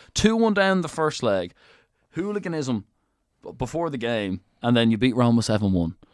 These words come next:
Uh, which really marked the arrival of that Ferguson team from oh seven to oh nine. And we were both at that game, age fourteen. You watch the game. You take it back to your hotel room, man, and it just stays in your mind.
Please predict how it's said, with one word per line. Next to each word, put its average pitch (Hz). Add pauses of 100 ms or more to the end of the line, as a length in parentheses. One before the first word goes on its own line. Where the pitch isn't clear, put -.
(360)
Uh, 113
which 127
really 165
marked 143
the 139
arrival 113
of 92
that 98
Ferguson 104
team 98
from 98
oh 95
seven 95
to 92
oh 92
nine. 87 (200)
And 117
we 165
were 190
both 165
at 131
that 110
game, 98 (480)
age 110
fourteen. 92 (800)
You 107
watch 151
the 117
game. 80 (540)
You -
take 156
it 156
back 151
to 135
your 123
hotel 113
room, 110
man, 90
and 92
it -
just 104
stays 110
in 104
your 101
mind. 98